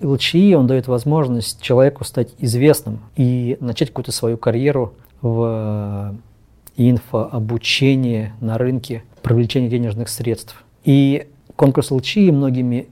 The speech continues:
бизнесменами, которые не имеют никакого опыта, опыта в торговле, Л Ч И как бы ставится как некий такой первый шаг стать известным.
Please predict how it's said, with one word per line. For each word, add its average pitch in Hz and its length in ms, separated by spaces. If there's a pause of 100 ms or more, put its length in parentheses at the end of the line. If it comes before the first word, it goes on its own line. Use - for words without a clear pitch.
бизнесменами, 131 760
которые 120 340
не 127 60
имеют 127 220
никакого 123 360
опыта, 113 380 (340)
опыта 120 540
в - 80
торговле, 127 600 (320)
Л 131 120
Ч 151 220
И - 20
как 135 140
бы 120 100
ставится 127 380
как 120 160
некий 123 180
такой 120 400 (100)
первый 127 360
шаг 156 340
стать - 380 (260)
известным. 123 560